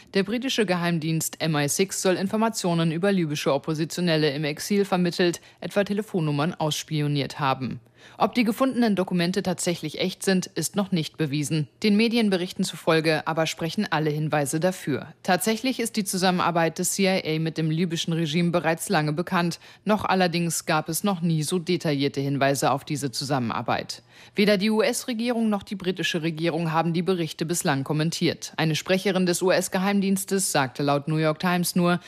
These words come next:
es dürfe niemanden überraschen, dass der C I A mit Regierungen in aller Welt zusammenarbeite, um die U S A vor Terrorismus und weiteren tödlichen Gefahren zu schützen. Das sei genau das, was vom C I A erwartet werde.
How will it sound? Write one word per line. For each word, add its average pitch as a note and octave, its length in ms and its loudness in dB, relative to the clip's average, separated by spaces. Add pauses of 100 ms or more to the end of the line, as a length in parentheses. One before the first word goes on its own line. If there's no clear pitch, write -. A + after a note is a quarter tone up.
(120)
es - 180 -4
dürfe A#3 280 2
niemanden F3+ 500 2
überraschen, E3+ 600 0
dass D3 220 -2
der D#3+ 140 0
C F3+ 300 0
I D#3+ 220 0
A - 20 0
mit D#3+ 240 -2
Regierungen F3+ 560 0
in G#3 200 -4
aller E3 340 0
Welt D3+ 220 0
zusammenarbeite, D#3 920 0 (200)
um F3 140 2
die F3+ 140 0
U G#3+ 140 2
S G#3 160 -4
A F#3 160 2
vor E3+ 200 -4
Terrorismus E3+ 840 -2
und G3+ 260 -2
weiteren D#3 400 0
tödlichen D3 460 -4
Gefahren C#3+ 480 0
zu F#3 160 -4
schützen. - 560 -4 (300)
Das G3+ 340 2
sei E3+ 240 2
genau E3+ 260 0
das, D#3 320 -2
was D3+ 160 -4
vom F3 220 -4
C D#3+ 220 0
I C#3+ 40 2
A C3+ 400 -2
erwartet D3+ 520 -2
werde. A#2 340 0